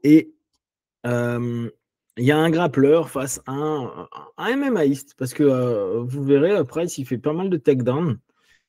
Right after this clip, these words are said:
C'est assez, euh, c'est assez bien joué. Il y a une bonne gestion au départ, euh, de, de Price de la distance. Vous allez voir que, euh, Morono, il a, euh, il a un beau jutsu sur le dos.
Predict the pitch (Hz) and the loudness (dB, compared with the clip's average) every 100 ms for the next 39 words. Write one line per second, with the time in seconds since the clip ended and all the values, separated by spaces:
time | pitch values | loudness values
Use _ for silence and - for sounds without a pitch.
0 | _ - - 123 127 - 226 214 160 135 | _ -10 0 2 2 2 8 8 8 2
1 | 131 139 185 185 160 151 135 139 151 180 | 0 -4 -2 -2 0 0 0 4 4 4
2 | 185 135 131 135 196 190 175 - - 190 | 2 0 2 0 -2 -2 -4 -4 -8 -4
3 | 151 117 135 143 131 107 98 104 98 92 | -2 -2 -2 -2 -2 -2 0 2 0 -2
4 | 107 - - 147 139 - 104 120 123 117 | -6 -8 -4 -2 -4 -8 0 4 4 2
5 | 120 - 151 170 85 90 _ _ _ _ | -6 -4 -4 -4 -10 -16 _ _ _ _
6 | _ _ _ _ _ _ 104 107 123 135 | _ _ _ _ _ _ -6 0 4 6
7 | 139 135 139 175 - - 135 117 113 156 | 6 6 4 0 -2 2 4 4 2 0
8 | 160 156 185 254 156 127 127 127 - - | 2 2 2 0 0 2 0 -2 -8 -20
9 | - - - _ _ 117 117 113 110 110 | -20 -20 -20 _ _ -4 -2 0 -2 -2
10 | 110 107 107 104 - _ - 113 123 117 | -2 -2 -4 -6 -10 _ -10 -2 0 2
11 | 127 254 220 170 160 - 196 226 160 143 | 2 4 4 0 -4 -6 -6 -2 4 6
12 | 131 123 165 | 6 4 0